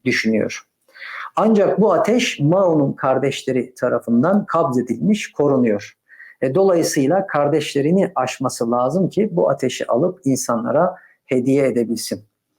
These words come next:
Ateşi almak için gittiğinde kardeşleriyle arasında birçok mücadele geçiyor. Bu çok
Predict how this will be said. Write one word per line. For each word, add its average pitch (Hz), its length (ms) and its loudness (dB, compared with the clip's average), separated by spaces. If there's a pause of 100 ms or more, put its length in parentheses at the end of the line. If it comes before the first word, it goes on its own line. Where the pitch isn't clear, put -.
(580)
Ateşi 175 420 2
almak 175 460 2
için 131 400 -2
gittiğinde 180 720 0
kardeşleriyle 147 880 0
arasında 151 880 0 (300)
birçok 165 420 0
mücadele 131 720 0
geçiyor. 127 540 -2 (100)
Bu - 60 -20
çok - 360 -2